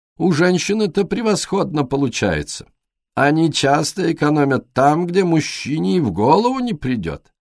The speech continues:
Некоторые женщины сами шьют себе одежду. Помню, моя жена отлично управлялась с иглой. У неё вообще были золотые руки, но, к сожалению, куриные мозги".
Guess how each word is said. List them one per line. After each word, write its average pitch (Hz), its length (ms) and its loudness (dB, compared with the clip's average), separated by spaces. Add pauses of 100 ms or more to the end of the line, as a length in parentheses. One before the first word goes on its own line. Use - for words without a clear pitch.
(380)
Некоторые 240 600 0
женщины 208 640 0
сами 202 440 0
шьют 190 380 -2
себе 226 340 -2
одежду. 135 600 0 (600)
Помню, 110 400 -2
моя 120 360 -2
жена 120 500 -2
отлично 107 640 -8
управлялась 95 680 -2
с - 220 -8
иглой. 85 420 -2 (640)
У - 60 -10
неё 156 300 -2
вообще 135 520 -4
были 87 320 -4
золотые 92 680 -2
руки, 107 400 -4
но, 135 540 -6
к - 100 -20
сожалению, 185 1120 0 (880)
куриные 143 720 2
мозги". 98 640 -2